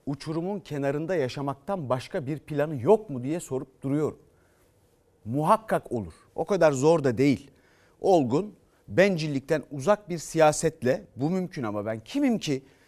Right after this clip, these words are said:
yılların tecrübeli siyasetçilerine yol göstermeye çalışıyorum burada, akıl vermeye çalışıyorum.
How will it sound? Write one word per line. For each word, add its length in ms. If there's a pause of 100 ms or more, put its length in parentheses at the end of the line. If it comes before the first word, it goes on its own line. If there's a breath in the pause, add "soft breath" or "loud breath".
(320 soft breath)
yılların 540
tecrübeli 720 (460 soft breath)
siyasetçilerine 1120 (460 soft breath)
yol 280
göstermeye 540
çalışıyorum 640
burada, 200
akıl 360
vermeye 320
çalışıyorum. 560